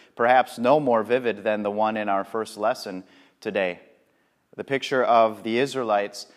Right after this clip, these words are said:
uh, and, and facing that rock and the hard place of the Egyptian army facing them down in the Red Sea on the other side.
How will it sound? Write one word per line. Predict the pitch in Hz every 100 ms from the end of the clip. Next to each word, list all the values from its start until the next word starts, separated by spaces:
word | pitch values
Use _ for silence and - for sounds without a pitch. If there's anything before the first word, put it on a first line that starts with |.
| _ _
uh, | 107 104
and, | - 117 117
and | 113 117 107
facing | - 131 135 135 117 107 - -
that | 113 104
rock | 113 127 -
and | 110
the | 101
hard | 127 120
place | 135 131 127
of | 110
the | 107
Egyptian | 104 151 151 143
army | 123 143 131
facing | - 127 131 135 117
them | 117 110
down | 113 123 123
in |
the | 104
Red | 107 123 117
Sea | - 151 127
on | - 107 104
the | 110
other | 104 107
side. | - 135 143 101